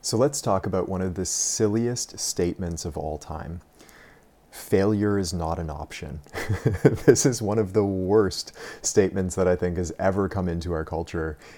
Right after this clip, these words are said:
And I'll counter that statement with a quote that I just read from Elon Musk. So the quote goes, "Failure is an option. If things are not failing, you are not innovating." Elon,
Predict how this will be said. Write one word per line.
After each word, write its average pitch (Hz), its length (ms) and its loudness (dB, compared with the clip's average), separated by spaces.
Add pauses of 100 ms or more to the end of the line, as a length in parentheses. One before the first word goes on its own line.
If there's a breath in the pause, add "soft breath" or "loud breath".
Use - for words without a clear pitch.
(140)
And 98 480 4
I'll 95 460 4
counter 113 840 0
that 90 260 2
statement 87 500 -2
with 90 300 0
a 90 60 -2
quote 101 360 0
that 90 140 -4
I 87 100 0
just 85 240 -6
read 80 220 -4
from 82 200 -8
Elon 85 440 -4
Musk. - 360 -6 (280 loud breath)
So 92 280 2
the 87 120 -2
quote 113 260 6
goes, 92 380 2
"Failure 110 680 2 (120)
is 139 320 10
an 90 220 -2
option. 85 560 -8
If 90 100 -4
things 123 400 -2
are 123 100 2
not 101 300 -4
failing, 87 640 -2
you 98 220 2
are 104 120 4
not 87 320 -4
innovating." - 600 -6 (840 loud breath)
Elon, 117 500 4